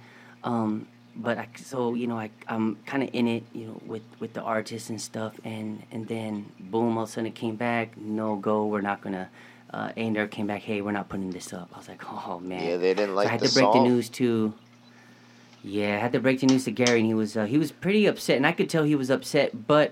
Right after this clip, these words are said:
Speaker 1: he, uh, as a trooper, he stayed pushing forward, you know. So, um, man, Gary's just a, a hard worker. Um, if you don't know anything about him, uh,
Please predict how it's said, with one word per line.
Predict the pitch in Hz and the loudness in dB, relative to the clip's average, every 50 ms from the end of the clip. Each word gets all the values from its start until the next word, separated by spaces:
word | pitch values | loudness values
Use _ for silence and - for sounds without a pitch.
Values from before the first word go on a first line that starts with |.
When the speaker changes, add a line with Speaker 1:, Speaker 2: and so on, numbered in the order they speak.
| - - | -4 -18
Speaker 1:
he, | - - 131 131 127 127 123 - | -16 -4 2 4 4 4 4 2
uh, | - 127 127 117 | 0 0 0 0
as | 127 131 117 | 0 -2 -2
a | 123 117 | -2 -4
trooper, | 107 - 139 139 - 143 | -2 -4 -6 -2 0 0
he | 135 127 120 117 | 0 0 -2 -6
stayed | - - - 127 117 113 107 - - | -8 -4 0 0 0 0 -2 -4 -8
pushing | - 127 127 - 117 104 | -8 -6 -4 -4 -4 -6
forward, | - - 151 156 151 147 151 151 147 147 147 147 - - - - - - - - - - - - | -2 4 6 6 8 8 8 8 6 6 4 0 -6 -20 -20 -20 -20 -20 -20 -20 -20 -20 -16 -4
you | - 135 | 2 4
know. | 131 139 143 143 143 | 4 6 6 4 4
So, | 139 135 - - - 127 123 117 113 110 107 104 104 - - - - - - - - - - - - - | 2 0 -4 0 2 4 6 6 6 6 4 2 0 -4 -16 -20 -20 -20 -20 -20 -20 -20 -20 -20 -8 -2
um, | 123 120 113 110 110 107 101 101 98 98 - - | 0 2 4 4 4 2 2 0 -2 -4 -4 0
man, | 127 135 143 139 127 120 113 107 | 2 4 4 4 4 2 2 0
Gary's | - 127 127 123 120 117 | 2 4 4 6 4 4
just | 110 139 135 - - | 2 0 -2 0 0
a, | 127 - - | -2 0 0
a | 123 113 | -2 -2
hard | 107 - - 135 139 139 127 | -4 -2 2 4 4 4 4
worker. | 120 127 123 117 117 - 123 117 113 110 104 - - - - | 4 4 4 4 4 2 0 2 2 0 -4 -8 -16 -16 -12
Um, | - 113 110 107 107 104 101 107 - | -10 -8 -8 -6 -6 -6 -6 -8 -10
if | 120 - 131 | -4 -2 0
you | |
don't | 123 139 135 135 | 2 4 4 4
know | 135 131 | 4 4
anything | 120 120 123 123 117 117 123 120 113 | 2 4 2 2 2 2 0 0 0
about | 107 101 95 - 113 110 110 - - | 0 -4 -6 -4 -4 -4 -4 -4 -6
him, | 110 113 113 113 110 110 110 113 - - | -6 -4 -4 -2 -2 -2 -4 -6 -10 -12
uh, | 117 110 107 104 104 104 | -8 -8 -6 -6 -6 -8